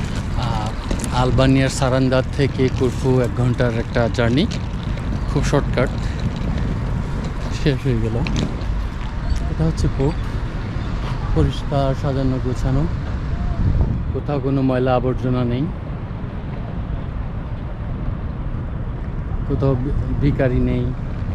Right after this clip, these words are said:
কি বলে, দালাল নেই, তারপরে, আহ, কি বলে, আমড়া, চানাচুর <laughs> এইসব বিক্রেতা নেই, হ্যাঁ, রিক্সা নেই, হ্যাঁ, লাগেজ ধরে টানাটানি নেই,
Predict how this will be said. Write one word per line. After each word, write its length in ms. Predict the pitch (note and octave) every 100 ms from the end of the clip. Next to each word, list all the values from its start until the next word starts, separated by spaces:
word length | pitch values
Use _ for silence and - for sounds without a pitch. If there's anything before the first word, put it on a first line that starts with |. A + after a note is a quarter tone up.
| - - - - - - -
কি 100 | C3+
বলে, 280 | B2+ C#3 A#2+ B2
দালাল 300 | B2+ C#3 C3+
নেই, 340 | C3 C3 C3 B2+ C3 - - - -
তারপরে, 480 | B2+ - B2 B2
আহ, 920 | B2 - - - - - - C3 B2 A#2 -
কি 60 |
বলে, 280 | C3+ D3+ F3
আমড়া, 500 | D3+ C3+ C#3+ C3 B2+ B2
চানাচুর 920 | C#3 C3+ C3+ C#3 C3 B2+ C#3 - G3+ - - D4 A#3+
<laughs> 0 |
এইসব 520 | B2 D3 C#3 B2+ C#3+ C3+
বিক্রেতা 400 | D3 C3+ C#3+ C3
নেই, 300 | C3 B2+ C3 B2 - - - - - -
হ্যাঁ, 220 | G3 E3+
রিক্সা 340 | C3 D3 - D3
নেই, 320 | C#3 B2+ B2+ - D#3+ C3 - - - - - - -
হ্যাঁ, 320 | F3+ F3 B2 - - -
লাগেজ 420 | D#3 C3+ B2+ C#3 B2+
ধরে 180 | D3+
টানাটানি 540 | C#3 C#3 C#3+ D3 C#3+ D3
নেই, 300 | C#3 B2